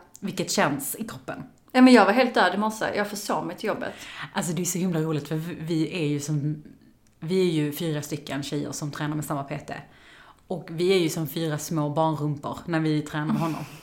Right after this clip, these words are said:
Speaker 1: <laughs> Kan vi inte bara prata om det?
Speaker 2: Jo.
Speaker 1: Du vet, han är så här, han, han borde få en medalj i tålamod när man egentligen tänker på vad han får utstå med oss under
Speaker 2: Ja, men
Speaker 1: pass.
Speaker 2: verkligen. Mina attitydsproblem.
Speaker 1: Ja, men inte bara dina attitydsproblem. <laughs> Också så här,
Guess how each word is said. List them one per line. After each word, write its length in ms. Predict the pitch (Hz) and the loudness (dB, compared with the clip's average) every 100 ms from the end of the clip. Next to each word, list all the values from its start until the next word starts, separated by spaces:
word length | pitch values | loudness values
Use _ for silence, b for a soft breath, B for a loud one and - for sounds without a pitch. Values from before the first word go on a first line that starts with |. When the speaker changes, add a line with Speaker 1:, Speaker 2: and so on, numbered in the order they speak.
| - 247 | -4 -4
Speaker 1:
<laughs> 520 | 233 - 220 220 220 214 | 0 0 0 0 4 6
Kan 80 | 240 | 8
vi 60 | |
inte 140 | 262 - | 6 6
bara 100 | - | 4
prata 320 | 202 202 185 | 6 4 4
om 60 | 170 | 4
det? 100 | 160 | 4
Speaker 2:
Jo. 160 | - 202 B B B B | 4 0 B B B B
Speaker 1:
Du 60 | 233 | 8
vet, 160 | 233 | 10
han 200 | 226 240 | 10 12
är 80 | 262 | 12
så 120 | 254 | 12
här, 240 | 202 165 208 | 10 10 6
han, 380 | 196 226 202 196 - | 8 8 8 2 0
han 280 | - 202 202 | 4 8 8
borde 180 | 233 220 | 8 6
få 100 | 214 | 6
en 80 | 185 | 4
medalj 600 | 165 190 151 147 143 160 | 8 10 10 4 0 0
i 40 | |
tålamod 600 | 170 175 147 139 139 143 | 2 2 2 0 -4 -6
när 160 | 165 165 | -4 0
man 220 | 156 151 | 2 2
egentligen 440 | 156 170 156 151 139 | 2 0 0 -2 -2
tänker 200 | 151 147 | -2 -2
på 160 | 160 | -2
vad 180 | 143 147 | -2 0
han 100 | 156 | 0
får 120 | 156 | -2
utstå 280 | 151 - 147 | -8 -6 -4
med 140 | 151 | -2
oss 220 | 156 151 170 | -2 -4 -4
under 120 | 165 | 0
Speaker 2:
Ja, 60 | |
men 100 | 220 | 2
Speaker 1:
pass. 140 | 190 185 | 2 0
Speaker 2:
verkligen. 420 | 190 196 - 190 | 0 -2 -2 4
Mina 180 | 220 214 | 4 4
attitydsproblem. 760 | - - 240 202 196 202 - 196 B B | 0 0 0 0 -4 -4 -2 -4 B B
Speaker 1:
Ja, 60 | - | 2
men 140 | 254 | 6
inte 260 | 277 269 202 | 8 8 12
bara 260 | 277 294 | 12 12
dina 240 | 208 220 247 | 12 10 12
attitydsproblem. 560 | 311 339 349 226 170 170 | 12 12 12 12 10 8
<laughs> 40 | - | 6
Också 240 | 254 254 | 4 4
så 100 | 233 | 4
här, 80 | 254 | 2